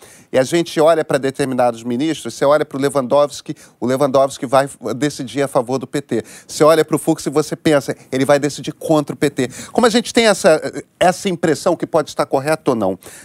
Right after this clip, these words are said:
de que já existe uma politização dentro do S T F, essa desconfiança acaba existindo. Agora,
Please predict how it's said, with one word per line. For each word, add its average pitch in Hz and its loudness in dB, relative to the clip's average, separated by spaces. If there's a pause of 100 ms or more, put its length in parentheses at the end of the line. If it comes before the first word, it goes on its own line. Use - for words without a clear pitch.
(140)
de 123 -4
que 165 -2
já 185 2
existe 165 -2
uma 170 0
politização 135 0
dentro 143 0
do 120 -2
S 117 -2
T 120 -2
F, 135 0 (320)
essa 160 2
desconfiança 180 -2
acaba 160 0
existindo. 151 -2
Agora, 135 4